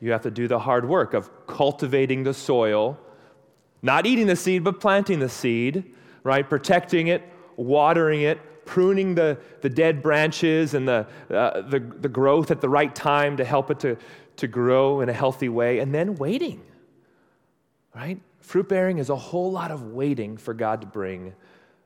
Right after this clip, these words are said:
the growth. So, in this series, it's gonna be intensely practical. We're gonna be in the wisdom literature. We're gonna get practical. We're gonna talk about things like friendship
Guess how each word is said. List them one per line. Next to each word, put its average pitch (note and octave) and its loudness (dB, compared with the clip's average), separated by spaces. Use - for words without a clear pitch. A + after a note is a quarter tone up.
the A#2 -6
growth. - -4
So, B2+ 2
in D#3+ -2
this A3+ 2
series, F#3+ 4
it's F3+ -6
gonna E3+ -6
be E3 -2
intensely F#3+ -2
practical. D3 -2
We're A#2+ -4
gonna E3+ -4
be C#3+ -2
in B2+ -6
the B2+ -2
wisdom C#3+ 0
literature. F2+ -10
We're G#2+ -12
gonna C3 -4
get C#3+ -2
practical. C3+ 0
We're A2+ -4
gonna C3+ 0
talk C3 -2
about A#2+ -2
things C3+ -4
like B2+ 0
friendship A2 -6